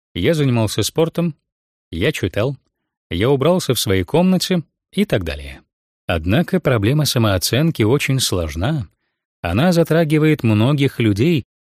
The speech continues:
и часто неправильно трактуется. Выход из состояния низкой самооценки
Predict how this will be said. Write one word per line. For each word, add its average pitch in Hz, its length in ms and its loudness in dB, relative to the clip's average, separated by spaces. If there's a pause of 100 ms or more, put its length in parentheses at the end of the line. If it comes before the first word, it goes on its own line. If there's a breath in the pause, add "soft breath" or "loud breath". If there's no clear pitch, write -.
(120)
и 107 160 -2
часто - 540 -2
неправильно 117 760 0
трактуется. 82 840 -4 (880)
Выход 107 640 0
из - 260 -2
состояния 135 920 0
низкой 127 640 0
самооценки 107 1040 0